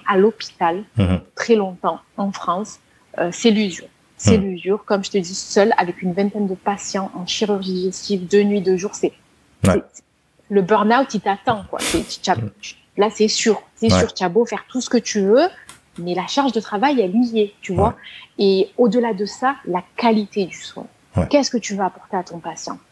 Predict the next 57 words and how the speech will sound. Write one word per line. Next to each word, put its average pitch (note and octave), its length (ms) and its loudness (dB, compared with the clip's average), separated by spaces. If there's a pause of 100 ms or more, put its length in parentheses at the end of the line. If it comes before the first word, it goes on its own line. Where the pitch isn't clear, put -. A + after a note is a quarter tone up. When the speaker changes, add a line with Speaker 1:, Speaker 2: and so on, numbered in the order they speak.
Speaker 2:
Ouais. A#3+ 80 2
Speaker 1:
Comment D#4 220 4
tu A#3+ 160 -6
veux G3 60 2
le F#3 60 2
soigner ? D#3+ 420 -4
Comment, D#4 420 2
quand A#3 140 -2
tu - 180 -4
as F#3+ 80 0
dix B3 300 -2
poches - 640 -2 (360)
d'alimentation G#3+ 680 0
à F#3+ 80 -2
vingt G#3+ 280 2
et A#3+ 40 4
une A3 180 4
heures, A#3+ 260 -2 (140)
Speaker 2:
Ouais. F#2 180 0 (220)
Speaker 1:
comment C#4+ 240 4
tu - 140 -10
peux A#3+ 80 2
être A#3+ 180 0
dans G3 160 0
dix A3 180 0
chambres B3 300 -2
à G#3+ 80 0
la F#3 100 -6
fois ? F3+ 360 -12 (160)
Speaker 2:
Ouais, G2 140 2
c'est - 100 0
ça, G2 100 6
Speaker 1:
Donc, E2 80 0
Speaker 2:
ouais. D#2 160 -8 (180)
Prescrit - 260 2
Speaker 1:
moi, A3+ 140 6
Speaker 2:
tout - 80 4
à - 20 8
la F#2+ 60 4
même F#2 120 2
Speaker 1:
c'est F2+ 120 6
Speaker 2:
heure. G#2+ 160 4
Speaker 1:
sur... - 100 -14 (640)
Et G3 100 6
ouais, A3 140 4 (260)
ben, F3+ 180 4
Speaker 2:
Mm. F#3+ 60 -6
Speaker 1:
c'est A#3+ 160 0
sur C#4+ 160 -2
ça F#4 160 2
que C4 120 -2
je G#3 120 -4
m'interroge, F#3+ 640 -2
tu - 100 -6
Speaker 2:
Mm. G3 40 4
Speaker 1:
vois. A3 180 4 (280)
C'est - 240 2